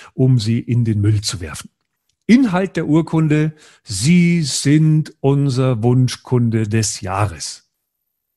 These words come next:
Sie sind unser Wunschkunde des Jahres oder wenn euch das vielleicht besser gefällt, könnt ihr es auch anders formulieren. Sie sind einer von zehn Wunschkunden, die wir gerne hätten. Urkunde per Post hinschicken.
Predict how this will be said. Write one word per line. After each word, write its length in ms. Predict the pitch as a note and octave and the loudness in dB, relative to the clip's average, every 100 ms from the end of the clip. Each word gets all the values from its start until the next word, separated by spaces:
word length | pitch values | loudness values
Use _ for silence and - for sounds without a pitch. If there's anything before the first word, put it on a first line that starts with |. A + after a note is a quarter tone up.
| _ _ - - - - | _ _ -20 -20 -20 -2
Sie 200 | B3 A#3 | 2 4
sind 180 | G3+ | 4
unser 240 | G3 F3+ C#3 | 2 2 2
Wunschkunde 420 | F#3+ F3+ E3+ D3+ | 2 2 0 0
des 160 | A#2+ - | -2 -4
Jahres 360 | C3 F3 D#3 | -2 0 -2
oder 180 | F#3+ F#3+ | 0 0
wenn 140 | E3 | 2
euch 100 | D#3+ | 0
das 160 | C#3+ G3 | 0 -2
vielleicht 320 | - D3+ C3 | -2 -2 -2
besser 240 | - F3+ E3 | -4 -4 -2
gefällt, 380 | C#3+ D3 C3+ | -2 -4 -4
könnt 160 | - B2 | -4 -4
ihr 40 | |
es 60 | A2+ | -4
auch 40 | |
anders 200 | - C3 | -6 -6
formulieren. 460 | - A#2+ A#2+ A#2+ B2 | -6 -4 -2 0 2
Sie 160 | C3 F#3 | 4 4
sind 220 | E3+ D#3 | 2 0
einer 300 | B2+ D#3 C#3+ | 0 0 0
von 240 | C#3+ C3+ | 0 -2
zehn 320 | - D#3+ F3 | 0 2 2
Wunschkunden, 640 | C3+ D#3 D3+ - C#3+ C3+ C3+ | 4 2 2 -2 -2 0 0
die 160 | C3 | 2
wir 140 | B2 A#2 | 2 0
gerne 240 | G#2 G2+ | -2 -4
hätten. 320 | A#2+ F#2 - - _ _ - - - - _ _ _ - | -4 -6 -10 -20 _ _ -20 -20 -20 -20 _ _ _ 0
Urkunde 460 | G#3+ C4 G#3+ G3 | 2 4 2 2
per 220 | D#3+ B2 | 0 0
Post 560 | G2+ _ - D3 - - | 0 _ -2 -2 -2 -2
hinschicken. 680 | F#3 G#3+ - G3+ - A3 B3+ | 0 0 -2 -6 -4 -4 -4